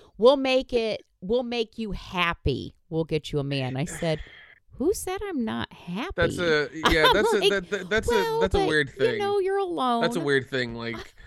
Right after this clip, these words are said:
Speaker 2: <laughs>
Speaker 1: for you, for, for people, and, like, this is part of, well, this is also part of my, my culture as well, 'cause I'm Indian, where, like, if you're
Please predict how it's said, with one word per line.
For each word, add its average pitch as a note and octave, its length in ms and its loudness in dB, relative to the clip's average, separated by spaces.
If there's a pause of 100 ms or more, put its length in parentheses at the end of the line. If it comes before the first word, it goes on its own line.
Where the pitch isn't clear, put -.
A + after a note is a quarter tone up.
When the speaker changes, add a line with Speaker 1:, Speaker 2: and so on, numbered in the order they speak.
(180)
Speaker 2:
<laughs> - 280 -20
Speaker 1:
for D#3 280 -2
you, C3+ 380 0
for, D#3+ 260 -4
for D#3+ 160 -4
people, B2+ 340 -2
and, A#2+ 100 -6
like, A#2+ 160 -6
this C3 160 -6
is B2+ 120 -6
part B2+ 280 0
of, A2+ 120 -6
well, A2+ 180 -4
this A#2 140 -8
is A#2 60 -12
also A#2+ 160 -4
part A#2+ 200 -4
of G#2+ 120 -6
my, G#2+ 360 -8
my G#2+ 140 -10
culture A2 400 -6
as G#2 120 -10
well, A2 320 -6
'cause G#2+ 140 -14
I'm A2 100 -10
Indian, G#2+ 440 -8 (680)
where, A2+ 280 -2
like, A2 340 -6
if B2+ 220 -8
you're C3 480 2